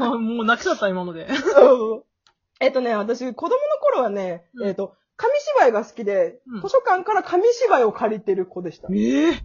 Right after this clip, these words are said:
Speaker 1: うん。
Speaker 2: えーと、幼稚園ぐらいかな。
Speaker 1: うん。
Speaker 2: で、そっから、その、なんか、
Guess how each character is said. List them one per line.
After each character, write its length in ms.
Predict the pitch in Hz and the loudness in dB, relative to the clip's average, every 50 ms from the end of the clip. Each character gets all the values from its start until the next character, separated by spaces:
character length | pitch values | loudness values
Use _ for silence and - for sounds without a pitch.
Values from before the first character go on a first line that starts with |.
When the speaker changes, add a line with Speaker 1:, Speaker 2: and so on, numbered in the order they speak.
| - - - | -8 -8 -6
Speaker 1:
う 60 | 214 | -6
ん。 180 | 208 180 151 - _ | -6 -8 -10 -12 _
Speaker 2:
え 100 | 190 202 | -8 -8
ー 20 | |
と、 80 | 196 233 | -6 -4
幼 160 | 226 277 339 381 | -2 0 0 0
稚 220 | 392 381 - 370 | 0 0 -2 -4
園 160 | 381 381 370 | -2 -2 -2
ぐ 80 | 339 381 | 0 0
ら 100 | 240 185 | 0 0
い 60 | 160 | 0
か 100 | - 151 | -4 -8
な。 220 | 147 147 160 175 _ _ _ _ _ | -14 -16 -20 -20 _ _ _ _ _
Speaker 1:
う 80 | 240 220 | -8 -6
ん。 200 | 196 175 175 - _ _ _ _ _ _ _ _ - | -6 -8 -12 -18 _ _ _ _ _ _ _ _ -8
Speaker 2:
で、 260 | 349 - - _ _ _ | -6 -6 -6 _ _ _
そ 120 | _ - - | _ -10 -10
っ 20 | - | -6
か 100 | _ 494 494 508 427 | _ -2 0 2 0
ら、 60 | 294 | 0
そ 120 | - 226 208 | -2 -4 -6
の、 160 | 214 214 190 | -6 -6 -4
な 100 | 240 247 | -4 -6
ん 40 | 226 | -6
か、 180 | 214 165 - | -6 -10 -12